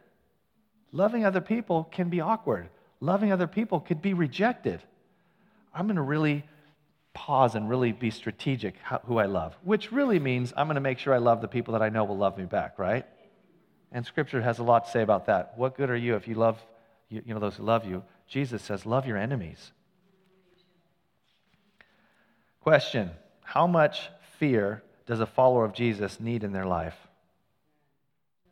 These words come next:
None. I mean, you have, we have this fear, this respect of God. That's a reverence. We have, we certainly don't wanna lose our, our fears of, like, common sense.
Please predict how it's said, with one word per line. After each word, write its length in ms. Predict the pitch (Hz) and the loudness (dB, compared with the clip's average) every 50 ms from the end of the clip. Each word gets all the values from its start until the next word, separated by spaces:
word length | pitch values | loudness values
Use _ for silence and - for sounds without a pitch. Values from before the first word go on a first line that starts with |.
| _ _ _ 98 | _ _ _ -14
None. 440 | 92 95 104 110 131 135 92 80 - _ _ _ _ _ _ _ _ _ _ _ _ _ _ _ _ _ _ _ _ _ _ _ _ _ _ _ _ _ - | -10 -6 -4 -2 -2 -4 -4 -6 -12 _ _ _ _ _ _ _ _ _ _ _ _ _ _ _ _ _ _ _ _ _ _ _ _ _ _ _ _ _ -4
I 40 | 131 | -2
mean, 160 | 131 131 131 | -2 0 2
you 100 | 139 143 | 2 2
have, 140 | 143 - - - - - - | 2 0 -2 -8 -20 -8 -2
we 100 | - 131 156 | 0 4 6
have 240 | 180 170 151 139 131 | 8 8 6 6 4
this 260 | 143 127 - - - - - _ - - | 0 0 0 -2 -16 -20 -20 _ -12 -6
fear, 260 | - 143 143 139 135 127 | 0 4 6 6 6 6
this 260 | 123 123 - - - | 4 0 -2 0 -2
respect 580 | 113 107 - - - - 147 151 147 - - | -2 -2 -4 -6 -2 2 2 2 2 2 0
of 140 | 127 110 - | -4 -2 0
God. 280 | - 101 98 101 104 104 | 2 4 4 4 4 2
That's 200 | 110 110 - - | 0 -2 -2 -4
a 40 | 104 | -4
reverence. 600 | 98 110 117 131 135 123 107 95 110 120 - - - - - _ _ - | 0 2 2 2 2 0 -2 -6 -6 -8 -12 -18 -20 -20 -20 _ _ -2
We 100 | 127 139 | 2 4
have, 280 | 147 135 135 123 - - | 6 6 6 4 2 -2
we 140 | 143 135 131 | -4 -2 -2
certainly 320 | - - 180 185 185 156 131 | 0 2 2 2 2 0 0
don't 160 | 139 135 131 | 0 2 2
wanna 120 | 127 131 | 2 2
lose 180 | 135 135 120 123 | 2 2 4 4
our, 220 | 127 117 113 117 - - - - _ _ _ _ _ - | 4 4 4 2 -4 -14 -20 -20 _ _ _ _ _ 4
our 120 | 113 113 | 4 4
fears 340 | - - 139 131 127 120 113 | 2 2 0 2 2 2 2
of, 140 | 113 101 120 | 0 4 6
like, 340 | 120 113 110 110 - - - | 8 8 6 4 -2 -12 -16
common 540 | - - - 127 123 127 123 120 120 117 | -12 -6 0 2 2 4 4 2 0 -2
sense. 560 | - - - 127 120 104 107 104 - - - | -2 -2 0 2 2 2 -2 -4 -10 -16 -20